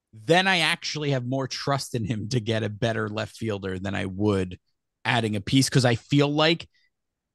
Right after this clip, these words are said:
we're not trading Torres. We're gonna trade someone, and it's gonna be some fucking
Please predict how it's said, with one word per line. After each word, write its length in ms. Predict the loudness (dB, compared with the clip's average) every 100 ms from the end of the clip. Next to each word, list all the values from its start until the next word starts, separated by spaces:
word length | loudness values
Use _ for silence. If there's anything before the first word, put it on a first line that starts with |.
| _ _
we're 180 | 0 2
not 260 | 2 0
trading 400 | -2 -2 -2 -4 -8 _ -6
Torres. 500 | -4 -2 -4 -6 -12 _ _ _ _ _ _
We're 140 | 0 4
gonna 220 | 4 4
trade 280 | 4 4 4
someone, 360 | 4 4 2 0
and 120 | -2 -2
it's 140 | 0
gonna 200 | 2 2
be 160 | 2 0
some 400 | 0 0 0 -4
fucking 460 | -2 0 0 -2